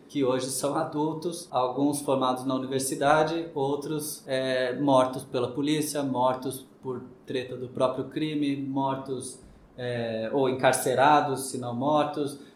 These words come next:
Ou seja, a gente vai acompanhando esses dramas pessoais, né, essas trajetórias mais,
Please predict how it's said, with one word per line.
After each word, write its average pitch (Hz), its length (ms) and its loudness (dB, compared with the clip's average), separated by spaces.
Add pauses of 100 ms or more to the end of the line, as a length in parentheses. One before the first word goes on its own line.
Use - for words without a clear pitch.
(100)
Ou 147 80 -4
seja, 131 680 0
a 131 80 -10
gente 143 180 -6
vai 147 100 0
acompanhando 139 920 -4
esses 135 340 -4
dramas 123 380 -4
pessoais, 135 840 -2
né, 147 280 -4
essas 120 440 -8
trajetórias 120 680 -6
mais, 127 400 -6